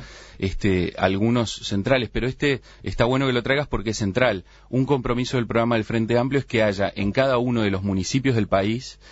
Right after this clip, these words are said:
y estoy pensando sobre todo en el interior del país, donde está la mayor cantidad de, de alcaldías, de municipios, un centro de día para la atención de la dependencia leve,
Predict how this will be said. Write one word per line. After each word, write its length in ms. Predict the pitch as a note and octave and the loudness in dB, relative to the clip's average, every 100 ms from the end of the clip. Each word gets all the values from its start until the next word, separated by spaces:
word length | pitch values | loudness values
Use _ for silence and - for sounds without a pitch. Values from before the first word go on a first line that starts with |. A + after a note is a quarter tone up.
| - | -14
y 80 | - | -8
estoy 180 | F#2+ A2+ | -2 0
pensando 460 | A2 G#2 A2+ A#2 A2 | 0 0 0 0 0
sobre 260 | G#2 F#2+ | 0 -2
todo 420 | F2+ B2 B2 A2 | 0 0 2 0
en 160 | - F#2+ | -2 -6
el 120 | F#2 | -4
interior 360 | F#2 F2+ B2 C#3+ | -4 -2 0 2
del 140 | A#2 | 0
país, 300 | G#2+ C#3 C#3 | 0 0 0
donde 180 | G2 F#2 | -4 -6
está 260 | F2+ A2 A2+ | -6 0 0
la 100 | G2 | 0
mayor 280 | F#2 G#2 G#2+ | -2 -4 -2
cantidad 420 | G2+ F#2+ G#2 G#2 | -2 0 2 2
de, 180 | G2 F2 - - - | 2 -2 -14 -14 -2
de 80 | |
alcaldías, 640 | F#2 F2 F2+ F#2+ A#2+ A2 G2 | 0 2 2 2 4 2 2
de 80 | |
municipios, 760 | F#2 F#2 F2+ - G#2+ C3 C3 - - - - | -2 -4 -4 -2 0 0 -2 -6 -20 -20 -14
un 160 | - A#2 | 0 0
centro 320 | C3 C#3+ C#3+ | 2 0 2
de 140 | B2+ A#2+ | 2 2
día 400 | B2 C#3 D3 A2 - | 4 4 2 -2 0
para 340 | A2 A#2+ C3 | 0 2 2
la 100 | G#2+ | 0
atención 520 | G2 G2 F#2+ A#2 A#2 | -2 -4 -4 0 0
de 80 | B2 | 2
la 80 | G#2 | 2
dependencia 580 | F#2+ F#2 G#2 G#2 A#2 G2 | 0 -2 -2 0 0 2
leve, 440 | G2 G#2+ A2+ A#2+ | 2 2 2 0